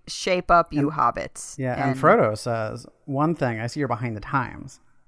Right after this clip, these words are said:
Speaker 2: Much has happened since you
Speaker 1: Yes.
Speaker 2: left the South. Your day is over and all other ruffians. The Dark Tower has fallen, and there is a king in Gondor. Isengard has been destroyed.
Speaker 1: Yeah.
Speaker 2: Your precious master is a beggar in the wilderness.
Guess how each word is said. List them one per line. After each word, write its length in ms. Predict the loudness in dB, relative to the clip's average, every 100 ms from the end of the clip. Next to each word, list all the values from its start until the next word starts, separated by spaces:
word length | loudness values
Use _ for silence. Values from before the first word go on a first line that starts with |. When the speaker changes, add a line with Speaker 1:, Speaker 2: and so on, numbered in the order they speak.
| _ _ _ _ _ _ _ -16
Speaker 2:
Much 240 | -2 2 2
has 120 | 2
happened 340 | 4 4 2 -2
since 160 | -2
you 60 | -2
Speaker 1:
Yes. 60 |
Speaker 2:
left 140 | -4 -6
the 80 | -4
South. 440 | 2 2 0 -6 -10
Your 100 | -6
day 220 | -2 -2
is 120 | -2
over 340 | -2 -2 -2 -2
and 160 | -4
all 200 | -4 -4
other 180 | -2 -2
ruffians. 540 | -2 -4 -4 -10 -12 -12
The 80 |
Dark 260 | -4 -4 -4
Tower 320 | -2 0 2
has 180 | 0 -4
fallen, 480 | -2 0 0 -2 -6 -12 -20 -20 _ _ -20 -20 _ _ _
and 460 | -4 0 0 -2 -4
there 140 | -4
is 100 | -6
a 40 | -8
king 440 | -6 0 2 2
in 240 | 0 -4 -4
Gondor. 560 | -4 -6 -8 -12 -16 -20 _ _ _ -4
Isengard 580 | 0 2 2 2 2 2
has 160 | -4
been 140 | -4 -4
destroyed. 680 | -6 -8 -4 -2 0 -2 -6
Speaker 1:
Yeah. 240 | -4 -4 -4
Speaker 2:
Your 120 | -10
precious 420 | -4 -4 -4 -6
master 400 | -4 -4 -4 -6
is 120 | -6
a 20 | -8
beggar 580 | -8 0 2 2 2
in 120 | 2 0
the 80 |
wilderness. 600 | 0 -2 -4 -4 -8 -16